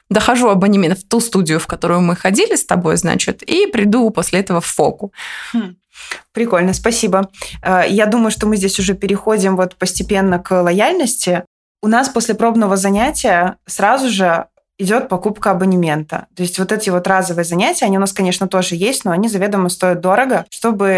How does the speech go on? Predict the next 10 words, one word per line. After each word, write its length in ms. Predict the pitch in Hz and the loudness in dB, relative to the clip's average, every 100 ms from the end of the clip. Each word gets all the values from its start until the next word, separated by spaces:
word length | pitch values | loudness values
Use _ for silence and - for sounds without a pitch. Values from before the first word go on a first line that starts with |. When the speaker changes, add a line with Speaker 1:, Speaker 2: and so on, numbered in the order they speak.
| 175 170 - - | 2 0 -10 -20
Speaker 2:
м, 300 | 185 180 - | -18 -18 -6
ну, 160 | 233 196 | -4 -2
сократить 480 | - 208 208 220 | -2 -2 -2 -2
их 140 | 196 - | -2 -2
количество. 640 | 214 160 - - - 170 - _ _ _ | -2 -2 -4 -8 -6 -8 -8 _ _ _
Э, 160 | - 165 | -6 -4
мы 420 | 185 240 294 220 185 | -2 0 -2 -2 -2
любим 340 | 202 208 202 | -2 0 -2
продавать 420 | 196 180 180 180 | -2 0 0 0
абонементы. 840 | 165 170 170 190 311 339 311 294 | -2 -2 0 0 -2 -2 -4 -4